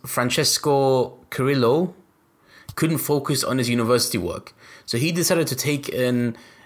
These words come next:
tomato-shaped kitchen timer.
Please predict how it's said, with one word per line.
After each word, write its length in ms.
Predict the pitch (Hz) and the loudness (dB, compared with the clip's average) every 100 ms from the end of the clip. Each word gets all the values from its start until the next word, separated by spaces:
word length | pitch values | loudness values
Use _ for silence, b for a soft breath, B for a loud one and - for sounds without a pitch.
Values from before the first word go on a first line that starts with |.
| B | B
tomato-shaped 1300 | - 123 143 170 180 170 - - 139 143 139 - - | -2 0 0 0 0 0 0 0 0 -2 -6 -10 -6
kitchen 380 | 151 - 123 | -4 0 0
timer. 560 | - 110 98 98 127 | -2 -2 -2 0 -2